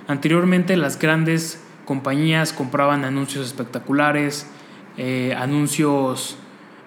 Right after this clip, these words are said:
eh, televisivos, radio, periódicos. Hoy esto ya no aplica, hoy esto ya no funciona realmente. Lo que tú tienes que estar haciendo es estar pautando en redes sociales. Con pautar me refiero a pagar publicidad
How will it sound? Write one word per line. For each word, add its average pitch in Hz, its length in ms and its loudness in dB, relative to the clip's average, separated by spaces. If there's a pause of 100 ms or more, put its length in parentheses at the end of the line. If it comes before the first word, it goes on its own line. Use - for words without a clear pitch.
eh, 123 340 -2
televisivos, 165 880 2 (200)
radio, 165 640 4
periódicos. 165 720 2 (320)
Hoy 202 160 4
esto 202 220 0
ya 170 320 2
no 170 160 4
aplica, 143 560 -2
hoy 160 100 2
esto 165 220 0
ya 156 220 2
no 160 100 4
funciona 147 480 0
realmente. 139 600 0 (360)
Lo 139 140 2
que 143 100 0
tú 214 120 4
tienes 220 260 4
que 185 80 0
estar 170 200 -2
haciendo 160 360 0
es 151 80 -4
estar 143 580 -2 (300)
pautando 160 760 2
en 127 140 -4
redes 139 240 0
sociales. 123 440 -4
Con 131 180 -6
pautar 139 460 0
me 165 100 4
refiero 147 360 0
a 143 160 -2
pagar 143 340 -2
publicidad 151 640 0